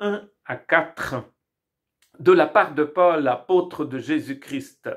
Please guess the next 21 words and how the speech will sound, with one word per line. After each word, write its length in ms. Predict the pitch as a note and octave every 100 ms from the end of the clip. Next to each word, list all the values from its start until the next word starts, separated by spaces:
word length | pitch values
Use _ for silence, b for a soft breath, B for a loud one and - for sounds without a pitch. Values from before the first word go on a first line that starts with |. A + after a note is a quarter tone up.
| - b b b
établi 680 | D#3 D#3 E3+ B2+ G#3 G3+ b b b _ _ _
non 260 | E3+ A3+ -
par 220 | D#3+ B2+
des 260 | C#3+ B2
hommes, 260 | D3+ C#3 B2+ B2
ni 280 | D3 C4
par 420 | C4 _ C#3 B2+ C3+
l'intermédiaire 840 | F#3 F#3 D3 C3 C3+ B2+ C#3 C#3
d'un 260 | A#2+ A2+ A#2+
homme, 420 | B2+ A#2+ A2+ A2+ B B B
mais 240 | C#3 F3+
par 280 | G3 - B2
Jésus-Christ 760 | A#2+ F3+ F3+ D3+ - C#3 - - - _ _ _ _ _ _ _ _ _ -
et 80 | D3+
par 280 | D#3 C#3+
Dieu 220 | B2 F#3 F3
le 180 | C3+
Père 320 | D#3+ D3+ E3 E3 B B _
qui 100 | E3
l'a 140 | C#3+
ressuscité. 720 | D#3+ C#3+ C#3+ C3 A#2+ - G2